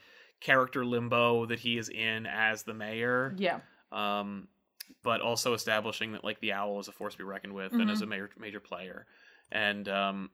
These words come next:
Speaker 1: so, you know, it's just, it's just a cool book about, like, Matt trying to atone. Uh,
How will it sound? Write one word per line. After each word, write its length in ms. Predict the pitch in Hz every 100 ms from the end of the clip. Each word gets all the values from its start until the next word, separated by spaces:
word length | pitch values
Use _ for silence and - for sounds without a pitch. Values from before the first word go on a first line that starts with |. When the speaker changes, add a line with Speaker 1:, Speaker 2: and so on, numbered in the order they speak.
| -
Speaker 1:
so, 440 | - 107 101 98 _ _ _ _ _ _ _ _ _ _ _ _ -
you 120 | -
know, 100 | - _
it's 120 | -
just, 180 | 226 208
it's 140 | 202 208
just 120 | 220
a 60 |
cool 280 | 208 - 170
book 360 | 139 135 131 -
about, 300 | 127 123 120 120
like, 160 | 120
Matt 260 | 123 127 -
trying 320 | - 127 123
to 120 | 120
atone. 440 | 113 - 117 117 117 - - -
Uh, 260 | 131 127